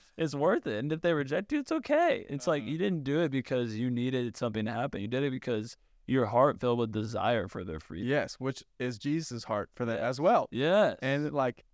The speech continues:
Speaker 2: think about Jesus, like, spat <laughs> on people, like, you know, like, rubbing
Speaker 1: Yes.
Speaker 2: mud in their eyes like that. Like, imagine if you told someone on the street, "I'm gonna rub this mud in your eyes." You know, they'd be like,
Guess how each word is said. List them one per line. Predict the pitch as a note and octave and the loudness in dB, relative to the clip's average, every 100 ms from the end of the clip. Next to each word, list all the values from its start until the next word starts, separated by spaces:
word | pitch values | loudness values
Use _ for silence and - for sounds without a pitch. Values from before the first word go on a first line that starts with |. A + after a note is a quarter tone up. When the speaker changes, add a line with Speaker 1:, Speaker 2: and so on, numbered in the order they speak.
| - | -4
Speaker 2:
think | G3 | 0
about | D#3 | 0
Jesus, | B2 B2+ D3+ F#3 F3 | 0 -2 0 0 -2
like, | C#3+ - | -2 -4
spat | - - B2+ D3 E3+ - | -14 -12 -2 -2 -2 -6
<laughs> | - - - | -12 -10 -2
on | C3+ B2+ | 0 0
people, | C#3+ E3 - | 0 -2 2
like, | G#3+ A3+ | 2 2
you | B3+ | 4
know, | C4+ C4+ | 6 6
like, | A#3 F#3 _ _ - | 4 0 _ _ -4
rubbing | E3 F#3 G3 | 2 2 2
Speaker 1:
Yes. | F#3 | 2
Speaker 2:
mud | F3 | 2
in | G3 | 4
their | F3+ | 2
eyes | F#3+ | 2
like | E3+ C#3+ | 0 2
that. | E3 B3 - - | 4 4 2 0
Like, | E3+ E3+ - - - F3 | 0 0 -8 -10 -8 0
imagine | G3 A#3 A3+ | 4 4 4
if | F#3 | 0
you | E3 E3+ | 0 0
told | D#3 D#3+ | 0 0
someone | D3+ C#3+ | 0 0
on | C3 | -2
the | |
street, | - C#3 - | -4 -6 0
"I'm | C3 | 0
gonna | C3+ | 2
rub | A#2 B2 | 2 0
this | A#2+ A2+ | 0 -4
mud | A#2 A2+ | 0 0
in | G#2+ | -2
your | G#2 G#2+ | -4 -4
eyes." | - A#2 - | -4 -6 -4
You | F3+ | 0
know, | F3+ | 2
they'd | F3 E3+ | 2 4
be | F3 | 4
like, | C3+ | 2